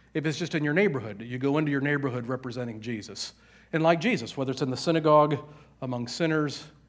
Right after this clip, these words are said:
to the crowds, in Jerusalem, you carry with you the heartbeat of Jesus.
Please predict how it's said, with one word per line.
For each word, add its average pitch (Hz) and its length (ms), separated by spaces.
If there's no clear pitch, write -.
to - 100
the 123 80
crowds, 143 680
in 127 120
Jerusalem, 139 760
you 147 100
carry 143 240
with 131 220
you 123 60
the 113 80
heartbeat 120 360
of 110 80
Jesus. - 600